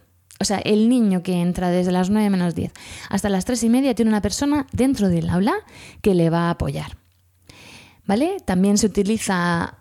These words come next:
estas assistants porque allí lo que se hace son grupos de aprendizaje. Y diréis, ¿eso qué es?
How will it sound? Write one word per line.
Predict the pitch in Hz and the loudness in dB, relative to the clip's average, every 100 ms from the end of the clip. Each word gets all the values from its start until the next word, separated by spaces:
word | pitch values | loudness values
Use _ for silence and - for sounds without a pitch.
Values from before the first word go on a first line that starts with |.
| _ _ | _ _
estas | 170 - 214 | -8 -4 -2
assistants | 240 - 285 - 277 302 - - - | -2 -2 -2 -2 -2 -2 -6 -18 -10
porque | - 294 277 285 285 - _ _ _ - | 0 0 0 0 0 -4 _ _ _ -4
allí | 175 180 240 | -2 2 4
lo | 220 | 4
que | 190 | 2
se | 180 208 | 0 0
hace | 214 240 | 2 0
son | - 233 233 | 2 2 4
grupos | 180 226 - 254 - | 4 2 2 0 0
de | |
aprendizaje. | 170 165 160 156 151 - 147 - - _ _ _ _ _ _ _ _ - - - _ _ | -2 0 0 0 -4 -6 -8 -10 -18 _ _ _ _ _ _ _ _ -14 -14 -14 _ _
Y | 180 | 0
diréis, | 156 156 156 | 0 0 -2
¿eso | 175 185 | -2 -2
qué | 151 135 | -4 -8
es? | 143 | -10